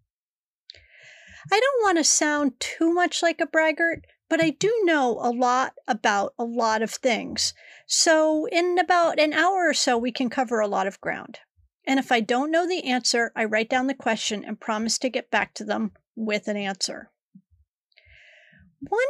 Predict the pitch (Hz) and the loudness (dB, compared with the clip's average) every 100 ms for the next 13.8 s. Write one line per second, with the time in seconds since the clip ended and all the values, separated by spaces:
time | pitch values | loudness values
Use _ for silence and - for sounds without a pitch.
0 | 571 - 370 262 302 294 311 - 285 - | 0 0 -2 0 -2 0 0 0 0 0
1 | - 254 - 247 - 220 202 - - 233 | 0 0 0 -2 -4 -6 -4 -6 -4 -4
2 | 233 226 226 240 220 208 202 208 202 220 | -2 -2 -2 -4 -2 -2 -6 -8 -8 -10
3 | - 370 294 220 233 233 233 240 269 302 | -4 0 0 0 0 -2 0 0 0 2
4 | 302 262 254 247 - 214 220 262 277 214 | 0 0 0 -2 -2 -4 -2 -2 -2 -4
5 | 202 214 214 220 277 262 285 262 233 214 | -4 -6 -6 -2 -2 0 0 0 0 -2
6 | - 233 233 - 247 220 196 196 202 196 | 0 0 0 -4 -6 -2 0 0 -2 -2
7 | 262 294 196 208 220 - - _ - - | 0 2 2 0 0 -4 -8 _ -20 -20
8 | - - - - 277 269 349 381 381 359 | -20 -20 -20 -2 0 4 2 2 2 2
9 | 320 285 269 - 262 254 240 240 226 214 | 4 2 2 0 2 4 2 -2 2 0
10 | 208 190 - - 175 - 220 - 277 285 | 0 -4 -4 -6 -6 -8 -6 -2 0 2
11 | 285 285 277 277 370 381 349 294 285 262 | 2 2 2 0 0 0 2 2 0 0
12 | 269 226 233 - 262 - 254 233 247 240 | 0 2 0 0 -2 0 2 2 0 0
13 | 269 233 226 247 233 277 277 277 | -2 -2 -2 -2 -2 -2 -4 -6